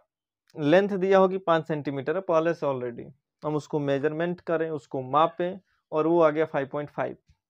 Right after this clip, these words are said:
यानी उसका वास्तविक मान क्या था, फ़ाइव सेंटीमीटर, लेकिन जब हम मेजर किए, यानी उसको मापें, तो हमारा कितना मान आया, फ़ाइव पॉइंट वन सेंटीमीटर आ गया।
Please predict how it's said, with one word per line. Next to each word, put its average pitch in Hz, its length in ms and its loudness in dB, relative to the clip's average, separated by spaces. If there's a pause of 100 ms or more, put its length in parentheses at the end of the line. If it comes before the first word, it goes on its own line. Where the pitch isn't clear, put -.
(800)
यानी 160 240 4
उसका 180 300 0
वास्तविक 160 420 2
मान 196 280 0
क्या 190 240 -2
था, 226 220 -8 (160)
फ़ाइव 165 340 4
सेंटीमीटर, 139 640 -10 (580)
लेकिन 151 240 -2
जब 160 100 2
हम 165 100 2
मेजर 165 420 6
किए, 170 340 -2 (560)
यानी 151 200 -6
उसको 165 300 -8
मापें, 156 720 0 (640)
तो 156 60 -2
हमारा 160 340 2
कितना 185 340 -4
मान 185 220 0
आया, 185 220 -2 (260)
फ़ाइव 170 360 0
पॉइंट 160 360 -6
वन 147 300 -4
सेंटीमीटर 160 640 -10
आ 151 100 -8
गया। 151 280 -14